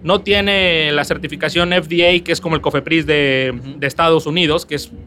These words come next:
Speaker 1: un poco más por lo que nos regimos en tema tecnológico, pero mire, doctor, me mide la oxigenación, me mide temperatura, me mide la presión y me mide el, mi estado de ánimo, de ánimo. Y les digo,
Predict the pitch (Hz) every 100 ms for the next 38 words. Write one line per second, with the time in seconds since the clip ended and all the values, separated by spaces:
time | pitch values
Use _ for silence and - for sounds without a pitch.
0 | - 185 170 180 175 180 165 151 143 139
1 | 160 165 151 156 160 143 151 160 165 -
2 | 180 233 - - - 190 175 226 269 196
3 | 151 165 151 151 185 269 320 262 185 -
4 | 170 160 160 196 185 180 240 240 175 175
5 | 165 175 196 170 170 202 233 240 196 175
6 | 165 220 247 302 277 - - - - 147
7 | 147 151 170 220 233 233 226 208 175 160
8 | 147 143 139 143 156 156 196 202 196 190
9 | 151 143 - 170 175 160 143 143 151 160
10 | 156